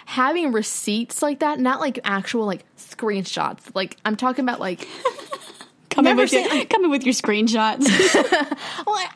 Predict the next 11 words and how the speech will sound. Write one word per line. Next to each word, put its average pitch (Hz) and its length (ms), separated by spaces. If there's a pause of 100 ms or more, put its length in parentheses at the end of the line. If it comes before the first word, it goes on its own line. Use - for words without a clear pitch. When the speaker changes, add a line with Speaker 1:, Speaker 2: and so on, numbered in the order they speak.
Speaker 1:
I 294 180
hate 330 180
when 381 100
people 311 180
say, 294 120
like, 254 180
"Oh, 285 80
you 233 220
always 233 400
do 175 200
this." 175 500